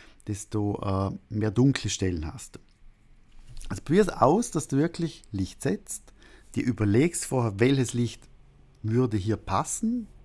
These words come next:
zum Outfit, zur Location, zur Haut, und dass du dich dann mehr bewegst, damit du ganz, ganz viel übst und machst, um das Licht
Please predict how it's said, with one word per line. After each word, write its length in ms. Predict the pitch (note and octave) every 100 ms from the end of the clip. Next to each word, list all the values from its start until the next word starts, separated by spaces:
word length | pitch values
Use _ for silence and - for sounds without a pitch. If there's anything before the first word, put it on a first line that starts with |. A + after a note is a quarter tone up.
| -
zum 160 | -
Outfit, 560 | G#2+ C#3 E3+ - D#3 -
zur 140 | G#2
Location, 580 | G2 - A2+ A#2+ - G#2+
zur 180 | - E2+
Haut, 360 | C3+ F4+ - - - - - - - -
und 160 | A2+ A#2
dass 260 | - -
du 240 | - F#3 B3
dich 200 | A3+ -
dann 280 | C#3+ B2+ A#2+
mehr 220 | A#2+ D#3+
bewegst, 640 | C3 A2+ B2+ F#3+ - -
damit 280 | B2+ B2+ -
du 80 | A2
ganz, 360 | - - E3+
ganz 260 | - C#3+ -
viel 320 | - C#3+ C#3+ - - - - -
übst 400 | D#3+ F#3+ - -
und 140 | A#2+
machst, 500 | A2 A#2 C3 - - - - - -
um 200 | A2+ G#2 -
das 160 | - -
Licht 420 | A2+ C3+ - -